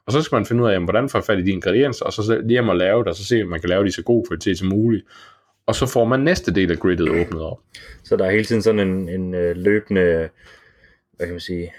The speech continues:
Speaker 2: øh, ja, en, en løbende proces med at, at finde, ja, øh, ressourcer og nogle små puslespil, du skal løse for at finde de her ressourcer, og så samtidig også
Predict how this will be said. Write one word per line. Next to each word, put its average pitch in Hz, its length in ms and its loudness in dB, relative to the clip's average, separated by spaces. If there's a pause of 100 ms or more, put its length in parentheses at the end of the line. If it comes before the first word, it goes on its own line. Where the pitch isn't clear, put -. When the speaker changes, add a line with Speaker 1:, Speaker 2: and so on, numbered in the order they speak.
(200)
Speaker 2:
øh, 90 280 -6 (440)
ja, 90 280 -4
en, 95 140 -10 (160)
en 95 300 -10
løbende 107 300 0
proces - 520 0
med 101 180 2
at, 87 540 -2
at 85 80 -6 (260)
finde, 90 360 -2 (340)
ja, 82 160 -6
øh, 82 480 -12 (140)
ressourcer 135 440 2
og 90 340 2
nogle 87 180 -6
små 104 260 -2
puslespil, 107 580 0
du 98 80 0
skal - 200 -4
løse 101 280 2
for 85 120 2
at 85 80 -4
finde 131 180 0
de 127 60 0
her 104 180 2
ressourcer, 113 380 0
og 90 220 0
så 101 100 -8
samtidig 98 560 0
også - 340 -2